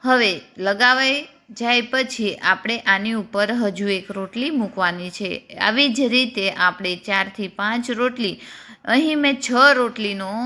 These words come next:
ઉપયોગ કર્યો છે. જો તમારે ઓછી રાખવી હોય તો તમે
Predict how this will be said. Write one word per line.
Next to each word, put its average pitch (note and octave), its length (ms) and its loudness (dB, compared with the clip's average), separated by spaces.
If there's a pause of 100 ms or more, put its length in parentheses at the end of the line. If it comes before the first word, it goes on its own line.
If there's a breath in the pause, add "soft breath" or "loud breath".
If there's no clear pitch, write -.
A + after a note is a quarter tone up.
(340)
ઉપયોગ A3 440 -6
કર્યો F#3+ 400 -4
છે. F3 360 -6
જો A3+ 220 2
તમારે A#3+ 440 2
ઓછી G#3+ 420 -4
રાખવી A#3 420 0
હોય G#3 240 -6
તો G#3+ 160 -8
તમે G#3 340 -4